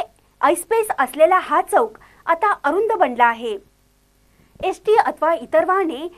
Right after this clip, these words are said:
या चौकातून फिरवायचे म्हटले तरी मोठ्या अडचणींना सामोरे जावे लागत आहे.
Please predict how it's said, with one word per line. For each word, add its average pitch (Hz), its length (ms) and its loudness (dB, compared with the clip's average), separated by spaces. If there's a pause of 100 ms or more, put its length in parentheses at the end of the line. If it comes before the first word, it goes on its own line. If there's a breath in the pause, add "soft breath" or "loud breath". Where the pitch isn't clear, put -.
(140 loud breath)
या 285 220 0
चौकातून 262 540 0
फिरवायचे 311 420 0
म्हटले 320 400 -2 (280 soft breath)
तरी 403 160 -2
मोठ्या 302 380 0
अडचणींना 311 680 -2 (140)
सामोरे 339 360 -2
जावे 311 220 0
लागत 226 260 -2
आहे. 220 260 -6